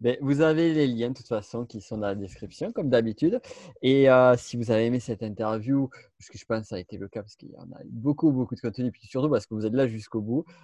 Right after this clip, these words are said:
euh, pensez à, à la partager autour de vous. Comme ça, ça nous aide à tous. Et à laisser un petit commentaire aussi. Ça fait un moment que je ne l'ai pas dit, donc, euh, profitez-en aussi.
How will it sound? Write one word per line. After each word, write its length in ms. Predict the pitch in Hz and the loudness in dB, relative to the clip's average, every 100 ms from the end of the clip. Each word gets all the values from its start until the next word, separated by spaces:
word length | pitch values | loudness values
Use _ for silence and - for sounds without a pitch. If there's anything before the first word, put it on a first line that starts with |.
| 123 | -8
euh, 240 | 101 101 98 | -2 0 0
pensez 520 | - 110 107 - 127 | -2 -4 -6 -2 0
à, 260 | 113 95 87 85 - | 0 -2 -6 -12 -10
à 80 | |
la 100 | 104 | -10
partager 640 | 110 143 - 113 95 92 - - | -8 -10 -6 -8 -8 -14 -18 -12
autour 320 | 113 - 117 | -10 -6 -6
de 120 | 107 | -4
vous. 420 | 95 95 117 117 - | -6 -8 -8 -8 -12
Comme 100 | 95 | -16
ça, 160 | - | -14
ça 240 | 101 - 92 | -14 -12 -12
nous 300 | 98 98 107 | -12 -10 -8
aide 180 | 107 107 | -8 -10
à 80 | - | -16
tous. 260 | 104 143 - | -14 -12 -6
Et 40 | |
à 40 | 107 | -6
laisser 220 | 139 220 | -6 -8
un 100 | 156 | -10
petit 140 | - | -10
commentaire 480 | - 113 90 92 98 | -8 -8 -6 -8 -10
aussi. 320 | - - 131 - _ _ | -14 -12 -12 -12 _ _
Ça 120 | - | -8
fait 120 | - | -2
un 40 | 175 | 0
moment 240 | 151 147 | 2 2
que 80 | 135 | 2
je 100 | 131 | 2
ne 60 | 202 | 0
l'ai 80 | |
pas 160 | 175 135 | 4 2
dit, 180 | 120 185 | 2 0
donc, 360 | 151 135 117 | 2 0 2
euh, 340 | 135 127 123 120 | 6 6 6 2
profitez-en 600 | 139 170 147 139 120 113 | 0 -4 -2 -2 0 -2
aussi. 300 | 110 - | -2 -8